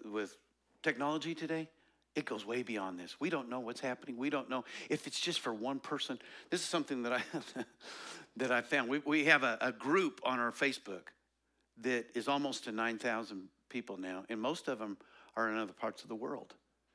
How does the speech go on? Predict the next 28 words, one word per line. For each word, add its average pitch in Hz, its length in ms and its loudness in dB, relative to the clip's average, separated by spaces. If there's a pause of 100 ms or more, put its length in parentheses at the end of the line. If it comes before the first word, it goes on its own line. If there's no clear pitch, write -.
(460)
Now, 120 160 6
I 139 60 6
don't 147 160 2
know 131 260 -2
how 135 140 0
many 135 220 0
of 120 80 -2
those 120 100 -4
people 123 300 -2
actually 120 260 -4
see 180 260 -2
it. - 140 -2 (400)
You 135 80 -4
know, 123 40 0
you 123 140 -2
don't 160 140 0
know 139 100 -2
what 143 180 -2
actual 123 320 0
views 135 340 -4
are 147 160 2
or 139 40 -2
something 139 300 -4
like 139 200 -4
that. 143 180 -2 (460)
But - 140 -6
there's 208 260 0
an, 139 120 -4